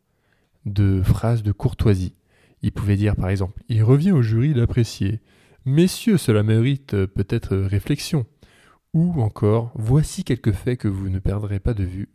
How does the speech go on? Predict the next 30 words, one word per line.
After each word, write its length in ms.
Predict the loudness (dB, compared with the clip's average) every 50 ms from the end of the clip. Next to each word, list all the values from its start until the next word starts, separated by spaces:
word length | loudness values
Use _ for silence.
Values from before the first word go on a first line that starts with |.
| _
j'espère. » 720 | -8 -6 -4 -4 -6 -6 -8 -8 -8 -8 -8 -12 -18 -20 _ _ _ _ _ _ _ _ _ _ _ _ _ _ _ _ _ _ _ _
Et 160 | 0 2 2
en 80 | 2 2
faisant 220 | 0 0 0 -2
ça, 340 | -2 -2 -4 -4 -4 -2 -2
Webster 540 | 0 0 0 0 -2 -6 -4 -2 -2 -2 -2 -4
interpellait 520 | -6 -6 -4 -4 -6 -2 -2 -2 -2 -2
son 220 | -2 -4 -6 -4 -2
auditoire 440 | -2 -2 -2 -4 -4 -4 -2 -2
avec 220 | -2 -4 -4 -6 -6
un 80 | -8
ton 180 | -8 -8 -8 -8
doux 300 | -8 -6 -4 -2 -2 -2 -4
et 120 | -4 -6 -4
amical. 480 | -4 -6 -6 -8 -8 -10 -10 -12 -14 -18 _ _ _ _ -20 _ _ _ _ _ _ _ _ _ _ _ _ _ _
C'est 280 | _ -14 -14 -8 -2 -2
important 400 | 0 0 0 -2 -2 -2 0 0
d'utiliser 540 | 0 -2 -4 -8 -6 -6 -4 -2 -2 -2 -2
des 120 | -4 -6
phrases 380 | -8 -8 -6 -4 -2 -2 0 0
de 80 | -2
courtoisie 560 | -4 -6 -10 -8 -4 -2 -2 -2 -2 -6 -10 -12 _ _ _ _
de 60 | -18
cette 220 | -18 -18 -14 -8 -4
manière, 400 | -4 -2 0 -2 -2 -2 -6 -10 _ _ _ _ _ _ _ _ _ _ _ _ _ _ _ _ _ _ _ _ _ _ _ _ _ _ _
mais 160 | -4 -4 -4
c'est 160 | -2 -2 -4
encore 220 | -4 -2 -2 -6 -6
plus 380 | -4 _ 0 0 2 2 2
important 540 | 0 0 0 -2 -6 -6 _ -6 -6 -6 -6